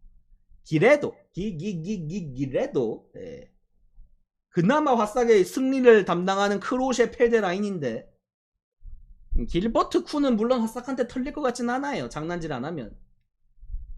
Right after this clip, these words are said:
그치, 길버트 쿤 세탁한다고 지금 이미 좋아하고 있거든요. "내일 이 점대로 내려가야징." 하면서. 예. 그치, 그치.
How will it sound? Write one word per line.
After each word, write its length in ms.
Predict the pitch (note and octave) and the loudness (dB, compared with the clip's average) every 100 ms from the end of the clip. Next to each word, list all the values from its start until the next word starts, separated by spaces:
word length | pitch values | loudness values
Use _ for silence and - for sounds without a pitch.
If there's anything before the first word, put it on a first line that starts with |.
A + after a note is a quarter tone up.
| - | -16
그치, 240 | - - | -12 -6
길버트 400 | D3+ D#3 A#3 A3+ | -2 2 2 0
쿤 140 | A3 | -4
세탁한다고 560 | G3 G#3 G#3+ A#3+ A#3 A3 | -2 -4 -2 0 2 2
지금 160 | F#3+ F3+ | 0 0
이미 160 | G#3 | -2
좋아하고 360 | G#3 F#3 A#3 G#3+ | -2 2 4 4
있거든요. 460 | E3+ G3 G#3 E3+ G#2+ | 2 -2 -4 -4 -4
"내일 180 | D3+ D3+ D3+ | -2 0 -2
이 80 | |
점대로 400 | E3+ G#3+ G#3+ D#3+ | -4 -6 -4 -6
내려가야징." 800 | A#2+ F3 A3+ - F2+ F#2+ - B3 | -4 -4 -2 -4 -8 -14 -8 -4
하면서. 480 | F#3 B2 - D#3 - A2 | -2 -4 -10 -14 -14 -18
예. 200 | F#2+ - - _ - - _ _ | -18 -18 -20 _ -20 -20 _ _
그치, 220 | - - | -20 -16
그치. 280 | F#2 - - | -16 -16 -18